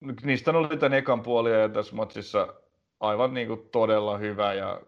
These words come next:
Klubin junnut ei, ei, ei, ei, ei ollut kyllä mitään,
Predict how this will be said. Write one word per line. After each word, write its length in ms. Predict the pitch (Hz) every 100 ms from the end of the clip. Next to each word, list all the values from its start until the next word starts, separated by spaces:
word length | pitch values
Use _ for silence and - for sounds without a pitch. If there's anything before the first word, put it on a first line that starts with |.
| -
Klubin 360 | 104 98 98
junnut 500 | 101 101 101 90 _ _ _ _ _ _ _ _ _ _ _ _ _ _
ei, 360 | - 113 110 -
ei, 400 | 123 113 110 120 120
ei, 300 | 120 120 117 117 107
ei, 420 | 123 120 123 117 -
ei 180 | 123 123
ollut 200 | 120 117
kyllä 140 | 123
mitään, 580 | 113 110 113 104 104